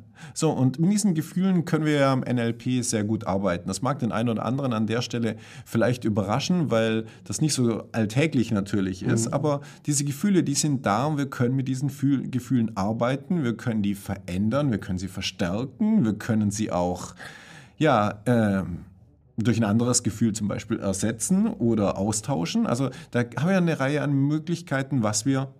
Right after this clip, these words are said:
Speaker 1: innerhalb des Modells von N L P mit diesen Dingen machen können.
Speaker 2: Mhm.
Speaker 1: So, und da wird die Sache natürlich relativ einfach, weil wir können uns jetzt ja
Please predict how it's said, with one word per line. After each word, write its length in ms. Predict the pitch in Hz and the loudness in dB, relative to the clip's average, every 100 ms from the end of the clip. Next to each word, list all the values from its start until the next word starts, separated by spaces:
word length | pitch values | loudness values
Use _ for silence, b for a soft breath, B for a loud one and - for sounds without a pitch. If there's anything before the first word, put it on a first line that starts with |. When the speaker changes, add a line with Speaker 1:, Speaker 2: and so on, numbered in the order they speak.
| _ _ _ _ - - - | _ _ _ _ -20 -14 0
Speaker 1:
innerhalb 680 | 139 156 139 127 131 131 - | 2 4 4 2 2 0 -2
des 180 | 113 - | -4 0
Modells 340 | 98 101 101 | 2 2 0
von 160 | - 98 | -2 0
N 120 | 101 | 0
L 140 | 98 | 0
P 240 | 98 117 120 | -2 0 2
mit 180 | 110 107 | 0 0
diesen 260 | 98 107 | 0 0
Dingen 240 | 101 101 98 | 0 2 0
machen 320 | 87 110 104 | 0 -4 -6
können. 320 | - 82 69 | -4 -6 0
Speaker 2:
Mhm. 360 | 135 117 113 165 B B B B | 0 0 -4 -10 B B B B
Speaker 1:
So, 420 | 190 170 - - | 0 0 0 -2
und 200 | 139 117 | 2 2
da 320 | 107 107 143 - | 2 0 -2 -4
wird 180 | 139 151 | -4 0
die 240 | 147 143 | 0 0
Sache 300 | 143 131 131 | -2 -4 -4
natürlich 420 | 147 127 135 123 131 | -4 -4 -6 -4 -2
relativ 380 | 120 123 120 | -2 -2 -4
einfach, 460 | 135 160 170 151 156 | 0 0 0 -2 0
weil 140 | 117 117 | -2 -2
wir 100 | 110 | -4
können 240 | - 113 123 | -4 -2 -2
uns 160 | 135 | -4
jetzt 240 | 139 156 - | -6 -4 0
ja 320 | 113 117 | 0 0